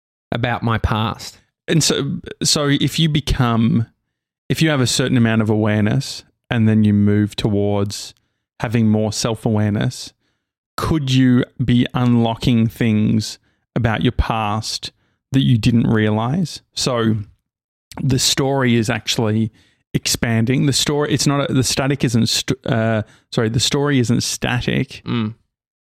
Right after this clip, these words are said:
Speaker 2: It actually, your history is changing as well based on whatever your new perspective
Speaker 1: No,
Speaker 2: is.
Speaker 1: history doesn't change. History stays the same because you can't change the past. You can't do the, f-, there's no future. There's no,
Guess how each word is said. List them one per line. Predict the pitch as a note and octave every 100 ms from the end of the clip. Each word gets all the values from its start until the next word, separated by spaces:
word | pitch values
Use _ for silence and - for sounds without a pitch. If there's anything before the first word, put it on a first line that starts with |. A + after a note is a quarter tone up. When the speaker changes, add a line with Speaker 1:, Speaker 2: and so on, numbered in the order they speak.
| -
Speaker 2:
It | C3
actually, | B2+ - C#3 B2 A#2 A2+ A2 F#3+
your | D3 B2 A2+ A#2 A2+ A2 -
history | - E3 - C3 G#2+ G#2+ A2+ - _ _ _ _ _ _
is | - B2+ A#2 A2+ G#2+ -
changing | - C#3 B2 C3+ A#2+ A2+
as | G#2
well | A2 A#2 A2 G#2+
based | G2+ A2 A2 -
on | A#2+ G#2+
whatever | A2 A2 A2
your | G#2+ G#2+
new | G#2+ G#2+
perspective | G#2 B2 - A2+ - B2+
Speaker 1:
No, | E3
Speaker 2:
is. |
Speaker 1:
history | F3 G#3+ -
doesn't | A2 G#2 F#2
change. | - - D#3+ - -
History | E3+ - C3+
stays | A#2 - A#2+ A#2
the | -
same | A2+ C3 A#2+ - - _ _ _ - -
because | D3 - C3
you | C3+
can't | D#3 D#3+ G2
change | C#3 B2 A2+
the | A2
past. | - G#2+ B2 -
You | B2+
can't | B2+ A#2 A2
do | B2
the, | A2
f-, | - -
there's | C3+ B2+ B2
no | B2+
future. | A2+ - C#3 -
There's | D#3 C#3+
no, | D#3+ E3 D#3